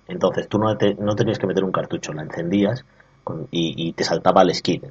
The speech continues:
Todo el mundo que tenía una Master System tenía Alex Kidd in the Miracle World. Era un juego para, digamos, hacerle un poquito de la competencia a Super Mario,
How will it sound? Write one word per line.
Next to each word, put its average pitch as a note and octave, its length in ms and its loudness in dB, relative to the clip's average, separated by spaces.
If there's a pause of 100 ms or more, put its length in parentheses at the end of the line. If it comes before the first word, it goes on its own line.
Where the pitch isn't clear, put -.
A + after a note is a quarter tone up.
(280)
Todo F2+ 220 10
el E2+ 60 2
mundo F2 300 0
que E2 80 0
tenía F2+ 160 0
una F#2+ 100 2
Master F#2+ 200 0
System F#2+ 320 -4
tenía F#2 360 2
Alex F#2 260 2
Kidd F2 140 -4
in F#2 120 -2
the F2 60 -4
Miracle E2 380 -6
World. F2 280 2 (420)
Era G2+ 160 8
un B2+ 60 10
juego C3 520 10 (1300)
para, F2+ 500 10
digamos, G2 360 4
hacerle A#2 200 4
un A2+ 80 6
poquito G#2+ 340 4
de E2+ 480 6
la F2 140 4
competencia G#2 680 6
a - 160 0
Super F2+ 320 2
Mario, G#2 360 2